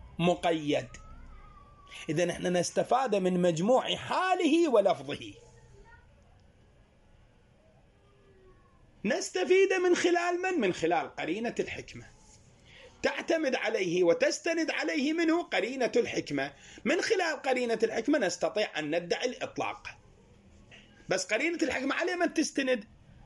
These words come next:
تستند على حال المتكلم وعلى سياق كلامه. كون ماكو بكلامه، التفتوا، ماكو بكلامه قرينة تدل على التقييد، هاي واحد. اثنين،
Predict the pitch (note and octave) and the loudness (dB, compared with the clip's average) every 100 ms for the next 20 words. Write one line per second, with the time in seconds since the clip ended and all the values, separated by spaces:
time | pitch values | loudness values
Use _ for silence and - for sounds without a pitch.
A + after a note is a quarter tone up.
0 | - D3 - D#3+ B2+ B2+ C#3+ A#2+ - D#3 | -8 -8 -4 -2 -2 -2 -4 -4 -4 -2
1 | G3 B3 B3+ B3 A#3+ A#3 B3+ B3 C4+ C4+ | 0 0 0 0 0 0 -2 0 -2 -4
2 | - - - - - - C3+ C#3 - B2+ | -8 -20 -18 -18 -16 -8 -4 -4 -6 -6
3 | C3+ E3 G3+ G#3+ G#3 - - C3 C3+ A3 | -4 -4 -4 -4 -4 -6 -8 -4 -4 -2
4 | A#3 - D#3+ - D3 C3 G2 F2+ G2+ - | -4 -4 -4 -2 -6 -6 -8 -8 -8 -10
5 | G2+ - - - - - - - - - | -12 -18 -20 -20 -20 -20 -20 -20 -10 0
6 | F3 D#3+ E3 C#4 - G#3+ F3 - F#3+ G3+ | 2 2 0 -2 -2 -4 -4 -6 -2 -2
7 | G#3 F#3+ F3 F3 F3+ C#3+ - - G#2 A2 | 0 0 2 0 -2 -6 -6 -8 -10 -2
8 | F3+ C4 - A3+ - A#3 A3+ G#3+ G#3+ G#3+ | -2 -2 -2 -4 -2 0 2 0 0 -2
9 | G#3+ G#3 - C#3+ - E3+ C3+ C#3+ C#3+ C#3+ | -4 -8 -6 -4 -2 -4 -2 -2 -2 -4
10 | B2+ B2 - A#2 C3 A#2 C3+ C3 B2 A2 | -2 -4 -4 -6 -6 -6 -2 0 2 0
11 | F#2 - - - - - C#3+ - G#3+ C4+ | -6 -12 -18 -18 -18 -12 -6 0 2 2
12 | C#4 | -2